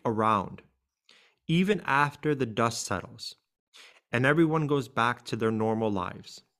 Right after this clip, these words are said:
For it is us who is left with the pain, the void, and this new reality, one in which we never asked for. Widowed people want you to stop judging,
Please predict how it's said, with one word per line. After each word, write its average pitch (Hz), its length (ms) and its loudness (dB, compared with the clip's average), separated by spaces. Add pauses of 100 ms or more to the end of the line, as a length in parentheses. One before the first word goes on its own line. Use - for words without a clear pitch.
(680)
For 165 300 6
it 156 100 4
is 135 240 0
us 151 460 2 (140)
who 127 160 2
is 117 160 0
left 117 420 -2
with 113 140 -6
the - 60 -8
pain, 139 680 -4 (120)
the 110 100 -2
void, 120 640 0 (200)
and 110 160 0
this 110 220 -4
new 123 160 0
reality, 98 680 -2 (920)
one 131 260 4
in 147 180 0
which 131 480 -2
we 113 160 -2
never 113 340 2
asked 95 360 -2
for. 104 300 -10 (1200)
Widowed 190 320 6
people 170 320 -2
want 143 240 -2
you 151 120 -4
to 151 200 -4
stop - 360 -4
judging, 98 480 0